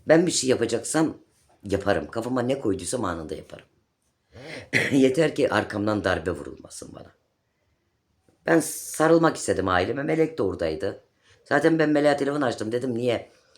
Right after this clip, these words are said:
şey yapmıyorlar bunlar? Video niye atmıyorlar iki gündür? Hani bir şey mi oldu Sercan'a öyle ya? Ya da geline bir şey mi oldu? Hani yine de anne merak ettim ben." Millet de soruyordu yorumlarında, "Niye yoksunuz?" diye. Hiç haber yok hiçbirinden.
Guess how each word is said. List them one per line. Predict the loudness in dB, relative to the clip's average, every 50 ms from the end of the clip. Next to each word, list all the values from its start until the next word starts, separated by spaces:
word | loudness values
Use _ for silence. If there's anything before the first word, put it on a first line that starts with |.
| _ _
şey | -12 -4 0 2 2
yapmıyorlar | 2 2 0 -4 -4 -2 -2 -2 -2 -4
bunlar? | -6 -8 -8 -8 -10 -12 _ _ _ _ _ _ _ _
Video | -8 -4 -2 -2 0 0
niye | 0 0 0
atmıyorlar | -2 -2 -4 -4 -2 -2 -2
iki | -4 -6 -8 -10
gündür? | -10 -10 -12 -12 -14 -18 -18 _ _ _ _ _ _ _ _ _ _ _
Hani | -4 -4 -2 -2
bir | 0
şey | 0 0 2 2
mi | 2
oldu | 2 2 0 -2
Sercan'a | -2 0 -2 0 0 -2 -2 -2
öyle | -2 -2 -2 0
ya? | 0 0 0 -2 -4 -12 _ _ _ _ _ _ _ _ _ _ _ _ _ _ _ _ _
Ya | -2 0
da | 2 2 0 -2 -4 -10 -18 -20 -16 -2
geline | -2 0 0 0 -2 -2 -4 -4
bir | -4
şey | -6 -4 -4 -4
mi | -6
oldu? | -6 -8 -6
Hani | -6 -4 -2 0
yine | 0 0 -2 -4 -6
de | -8 -10 -8 -8
anne | -6 -6 -6 -4 -6 -10 -10 -12 -18 _
merak | -8 -4 0 2 2 0 0 -2
ettim | -6 -8 -8 -14 -16 -16 -18
ben." | -20 -20 _ _ _ _ _ _ _ _ _ _ _ _ _ _ _ _ _ _
Millet | 0 4 4 4 2 2
de | -2 -4
soruyordu | -2 -2 -2 -2 -4 -4 -4
yorumlarında, | -4 -2 -2 -2 -2 -4 -2 -4 -4 -4 -4 -4 -6 -6 -8 -14 -20 -20 _ _ -4
"Niye | 0 2 2
yoksunuz?" | 2 2 0 -4 -8 -8 -6 -6 -6 -4
diye. | -2 -2 -2 -2 -4 -10 -18 _ _
Hiç | -4 -2 -2
haber | -2 2 2 4 4
yok | 4 2 0 0
hiçbirinden. | -4 -8 -10 -12 -12 -12 -14 -16 -18